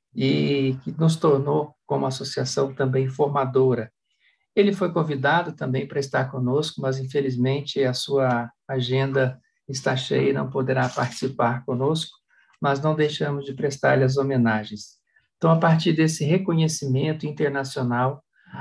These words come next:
a J B evoluiu de uma maneira muito rápida, agregando mais institutos, né, que passaram mais seis institutos, totalizando nove, conforme vocês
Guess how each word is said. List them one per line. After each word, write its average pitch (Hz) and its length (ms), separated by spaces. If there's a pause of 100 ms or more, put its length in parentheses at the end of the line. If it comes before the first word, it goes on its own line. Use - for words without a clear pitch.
a 160 120
J 165 280
B 156 180
evoluiu 151 600 (140)
de 151 80
uma 147 160
maneira 131 380
muito 180 320
rápida, 123 680 (500)
agregando 147 600
mais 175 360
institutos, 160 960
né, 135 160
que - 120
passaram 131 600
mais 123 380
seis 147 240
institutos, 143 720 (180)
totalizando 135 680
nove, 147 440
conforme 127 480
vocês 123 600